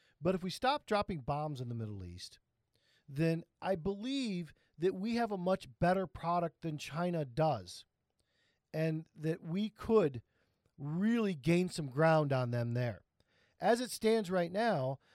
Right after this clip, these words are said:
the only thing that China has over us is they don't meddle in anybody else's affairs over there governmentally. Would you agree?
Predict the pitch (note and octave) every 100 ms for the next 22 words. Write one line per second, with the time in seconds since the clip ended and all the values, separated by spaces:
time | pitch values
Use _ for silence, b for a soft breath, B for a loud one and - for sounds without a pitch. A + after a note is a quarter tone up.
0 | b D3 F#3 B3 B3+ A3+ G#3 F3 - G3
1 | F3 D#3 E3+ D3+ D#3 C3+ C#3+ A3 D#3+ C#3+
2 | - b - F3 C4+ C#4+ C#4+ G#3 G3 B3+
3 | B3+ G3 F#3+ F#3+ F#3+ A3+ A3 F#3 F#3+ F#3+
4 | F#3+ F#3+ - C4 C#4 F3 C#3+ B2 A#2 A#2
5 | C3+ b b b _ D#3+ A#3+ A3 A#3 A3
6 | C3+ - _ _ _ _ _ _ _ _
7 | _ _ _ _ - D3+ E3+ E3 G3+ C#4